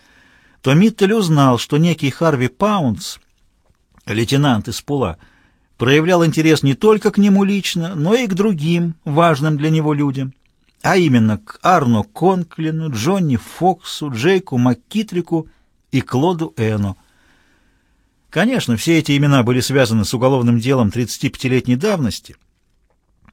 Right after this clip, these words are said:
но Миттель находился в центре заговора, и того факта, что Паунс развил подозрительную активность вокруг этого дела,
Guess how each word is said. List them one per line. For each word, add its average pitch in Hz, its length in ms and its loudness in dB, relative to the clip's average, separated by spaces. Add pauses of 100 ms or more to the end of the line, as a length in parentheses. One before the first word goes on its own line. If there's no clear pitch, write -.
(120)
но 135 200 2
Миттель 180 580 2
находился 175 640 0
в - 60 -8
центре 175 500 0
заговора, 123 640 -4 (920)
и 120 120 -2
того 151 260 0
факта, 175 380 -2
что - 160 -2
Паунс 160 440 2
развил 135 380 2
подозрительную 147 960 0
активность 226 640 -2
вокруг 139 340 -2
этого 123 240 -2
дела, 107 320 -6